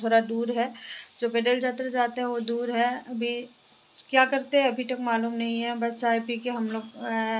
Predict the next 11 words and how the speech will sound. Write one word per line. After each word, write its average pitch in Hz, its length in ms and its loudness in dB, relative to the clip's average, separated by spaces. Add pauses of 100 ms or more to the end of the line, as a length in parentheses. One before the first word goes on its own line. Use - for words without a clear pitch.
(120)
अभी 226 260 -4
देखते 226 360 -4
हैं 247 180 -4
कहाँ 220 240 -4
जाते 214 340 -6
हैं। 233 200 -4 (580)
तो 214 360 -2
वीडियो 226 500 -2
में 247 180 0
बने 226 240 2
रहिएगा 240 580 0